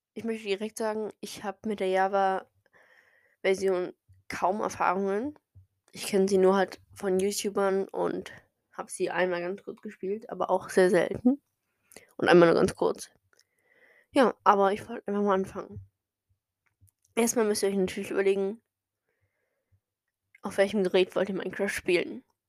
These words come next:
Wollt ihr es lieber auf dem P C machen? Oder PlayStation, Xbox, Nintendo? Oder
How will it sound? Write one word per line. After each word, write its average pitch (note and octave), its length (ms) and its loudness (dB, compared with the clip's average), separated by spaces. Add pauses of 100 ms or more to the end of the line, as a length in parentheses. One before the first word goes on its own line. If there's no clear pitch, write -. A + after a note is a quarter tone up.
(600)
Wollt F#3+ 160 2
ihr F#3+ 60 2
es F#3 60 -6
lieber F#3 300 2
auf F3 120 -8
dem E3+ 140 -10
P F3+ 160 -6
C C4+ 220 -4
machen? C4 520 -4 (1040)
Oder F3+ 500 2
PlayStation, G3 1040 -4
Xbox, F#3 760 0
Nintendo? F#3+ 960 -2 (1200)
Oder F3 760 0